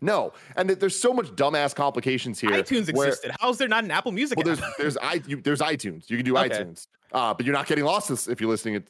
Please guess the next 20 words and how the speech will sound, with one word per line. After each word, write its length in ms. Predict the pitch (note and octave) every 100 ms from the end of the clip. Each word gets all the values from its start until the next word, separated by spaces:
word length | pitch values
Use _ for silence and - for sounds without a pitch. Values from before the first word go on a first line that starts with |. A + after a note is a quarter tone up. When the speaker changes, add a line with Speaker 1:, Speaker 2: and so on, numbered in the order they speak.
| _
Speaker 1:
on 140 | G#2+ G#2+
iTunes. 460 | D3 G#2 - - - _ -
Speaker 2:
Wow. 360 | - E3+ E3+ - -
Speaker 1:
'Cause 140 | -
iTunes 340 | G#2+ E3+ C#3+ A2+
doesn't 220 | A#2 G#2
support 320 | A2 E3 D3
that. 180 | E2+ -
It's 160 | C#3+ -
such 260 | D#3+ F#3+
Speaker 2:
Wow. 180 | F3+ - -
Speaker 1:
fucking 320 | C#3+ C3+ A2+
nonsense. 540 | F#2+ A#2+ A2+ G#2 F#2+ - - -
Uh, 360 | - B2+ A#2 G#2+
but 120 | C3
I 120 | E3
have, 420 | E3+ D#3+ D3+ B2
like, 160 | C3+ B2
Apple 220 | C#3 C#3
Music 240 | C#3+ B2